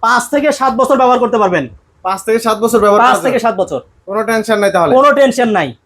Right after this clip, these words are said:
Speaker 2: আচ্ছা, এই ব্যাটারিগুলোর ওজন কেমন হবে?
Speaker 1: এটার ওজন মাত্র সত্তর কেজি।
Speaker 2: সত্তর কেজি।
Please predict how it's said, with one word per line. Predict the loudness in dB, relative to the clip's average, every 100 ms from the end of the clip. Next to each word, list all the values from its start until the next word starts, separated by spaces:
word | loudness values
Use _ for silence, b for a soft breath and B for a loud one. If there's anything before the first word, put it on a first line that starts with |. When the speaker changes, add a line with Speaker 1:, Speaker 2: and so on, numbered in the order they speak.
| _
Speaker 2:
আচ্ছা, | -10 -8 -10
এই | -4 -2
ব্যাটারিগুলোর | 0 0 2 2 4
ওজন | 2 2
কেমন | 0 0 -2
হবে? | -4 -8 -14 -20 -2
Speaker 1:
এটার | 2 4
ওজন | 4 4 2 0
মাত্র | 0 -2 -2 0 2 2
সত্তর | 2 -2 -2 0 0
কেজি। | 0 -2 -4 -6
Speaker 2:
সত্তর | -6 -6 -4 -6
কেজি। | -4 -8 -8